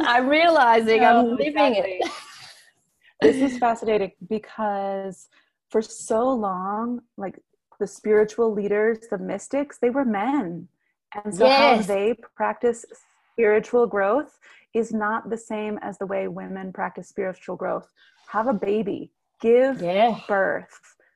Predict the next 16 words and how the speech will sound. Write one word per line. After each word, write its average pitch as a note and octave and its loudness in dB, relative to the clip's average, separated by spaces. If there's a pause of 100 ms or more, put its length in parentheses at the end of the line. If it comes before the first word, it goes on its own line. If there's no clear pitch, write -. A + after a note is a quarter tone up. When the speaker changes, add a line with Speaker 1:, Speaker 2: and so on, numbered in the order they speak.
(160)
Speaker 2:
That G3+ 4
is A3+ 4
some - 2
Speaker 1:
Please. E3 -6
Speaker 2:
serious G#3+ 0 (340)
spiritual G3+ -4
work. D4+ -2 (160)
Speaker 1:
<gasps> B3 -18 (220)
Oh. A3 0
Speaker 2:
Nursing, C#4 0 (500)
caring B3+ 0
for A#3+ -4
a G#3 0 (340)
human A3+ -4
as G3+ -8
it - -4